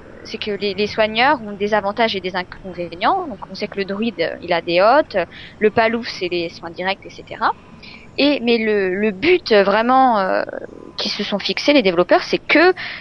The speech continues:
les, les healers soient capables de maintenir un tank en vie,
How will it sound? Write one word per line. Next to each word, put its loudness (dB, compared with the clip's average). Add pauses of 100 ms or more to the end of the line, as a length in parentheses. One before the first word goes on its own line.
(100)
les, 4
les 2
healers 2
soient -2
capables -2
de -10
maintenir -10
un -6
tank -4
en -4
vie, -14